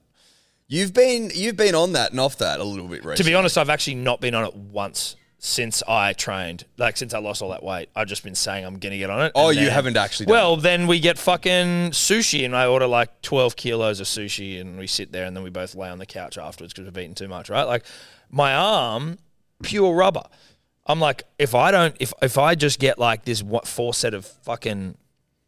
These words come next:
Speaker 2: you know, salmon or tuna sushi here,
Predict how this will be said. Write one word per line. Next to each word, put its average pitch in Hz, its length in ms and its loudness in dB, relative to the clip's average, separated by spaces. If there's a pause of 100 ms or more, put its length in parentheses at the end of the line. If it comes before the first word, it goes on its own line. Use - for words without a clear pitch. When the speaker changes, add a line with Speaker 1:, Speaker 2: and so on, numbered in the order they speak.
(300)
Speaker 2:
you 123 120 -4
know, 107 280 -2 (640)
salmon 117 420 -2
or 98 300 -4 (180)
tuna 113 300 0
sushi 113 480 -2
here, 95 260 -8